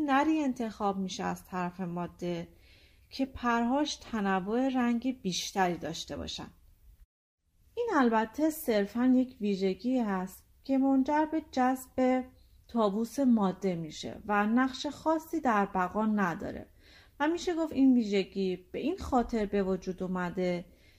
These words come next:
که انتقال ژن‌های اون طاووس نر رو تضمین بکنه.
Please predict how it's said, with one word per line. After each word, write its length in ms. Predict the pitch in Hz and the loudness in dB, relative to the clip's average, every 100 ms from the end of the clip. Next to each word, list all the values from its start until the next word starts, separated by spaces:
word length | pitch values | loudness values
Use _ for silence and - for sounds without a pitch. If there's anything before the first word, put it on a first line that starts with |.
| - - | -20 -6
که 200 | 262 - | -4 2
انتقال 920 | 247 240 262 254 254 294 269 180 - - - - - - - - | 2 2 0 0 2 4 4 2 0 -10 -20 -20 -20 -20 -20 -12
ژن‌های 680 | 214 208 208 208 214 214 180 | -6 -2 0 0 2 2 0
اون 420 | - 220 208 185 - - - _ _ - | 0 0 0 -2 -6 -20 -20 _ _ -8
طاووس 460 | - 196 175 185 - | 2 2 4 0 -2
نر 320 | 196 202 254 | 0 4 4
رو 180 | 294 320 - | 4 0 -2
تضمین 720 | - 240 202 170 185 175 165 | -2 4 4 2 -2 -2 -4
بکنه. 500 | 165 - - 226 - | -6 -8 -10 -10 -12